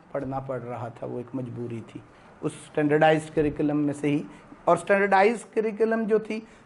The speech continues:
वो किसी का बनाया हुआ होता था और उस्ताद को पढ़ाना पड़ता था। ये मेरे लिए आज कितना मुश्किल होता कि एक निसाब आज का मुझे तैमूर साहब set कर देते, contents ये आज के set कर देते और मुझे कहा जाता मैं इसको deliver करूँ आपको।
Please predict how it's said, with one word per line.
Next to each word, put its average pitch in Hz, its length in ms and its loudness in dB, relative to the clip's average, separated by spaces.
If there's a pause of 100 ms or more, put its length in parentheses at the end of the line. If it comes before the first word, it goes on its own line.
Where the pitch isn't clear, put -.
(140)
वो 185 80 -2
किसी 214 340 0
का 233 140 6
बनाया 190 480 6
हुआ 220 260 4
होता 208 340 0
था 202 200 0
और 196 260 6
उस्ताद 180 500 2
को 214 80 2
पढ़ाना 190 420 0
पड़ता 180 360 -4
था। - 180 -14 (340)
ये 202 100 -10
मेरे 208 180 2
लिए 240 200 2
आज 226 100 2
कितना 254 300 2
मुश्किल 247 380 2
होता 226 280 4
कि 208 140 -2
एक 202 220 2
निसाब 185 500 2
आज 185 220 2
का 196 140 -2
मुझे 175 320 -4 (500)
तैमूर 170 340 2
साहब 202 240 2
set 180 240 -2
कर 165 200 2
देते, 175 360 -4
contents 175 720 0
ये 185 200 2
आज 196 220 6
के 196 120 -8
set 180 320 -10
कर 175 140 -4
देते 170 320 -8
और 180 120 -2
मुझे 175 300 -4
कहा 196 260 2
जाता 165 400 0 (320)
मैं 170 260 2
इसको 175 260 -2
deliver 170 460 2
करूँ 127 340 0
आपको। - 340 -10